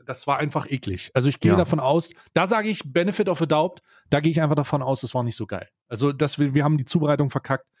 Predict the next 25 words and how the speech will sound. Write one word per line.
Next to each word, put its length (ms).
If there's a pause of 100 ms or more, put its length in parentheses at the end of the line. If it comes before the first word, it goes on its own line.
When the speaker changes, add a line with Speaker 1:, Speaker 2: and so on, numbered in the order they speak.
(280)
Speaker 1:
äh, 240
war 160
jetzt 160
nicht 180
der 180
Gamechanger. 720 (160)
Speaker 2:
Ja. 160 (540)
Speaker 1:
Dann 260
hatten 300
wir, 420 (680)
oh 120
mein 200
Gott, 320
dann 180
hatten 260
wir 200
in 160
Reispapier 840
eingewickelte 1040
Seitan, 920 (400)
ähm, 480
Streifen, 800 (640)
die 340
zu 220
einer 360